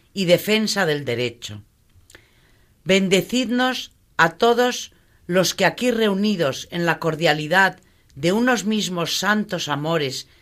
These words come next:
de la religión y de la patria, queremos consagrarnos nuestra vida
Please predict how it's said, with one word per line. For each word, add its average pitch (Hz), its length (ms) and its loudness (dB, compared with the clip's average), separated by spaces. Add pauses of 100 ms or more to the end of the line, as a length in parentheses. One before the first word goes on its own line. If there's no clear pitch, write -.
(140)
de 165 160 2
la 151 120 4
religión 143 880 -2 (320)
y 180 120 -4
de 160 100 4
la 135 200 2
patria, 214 560 0 (540)
queremos 220 500 4
consagrarnos 220 1080 0 (600)
nuestra 170 500 2
vida 143 440 -4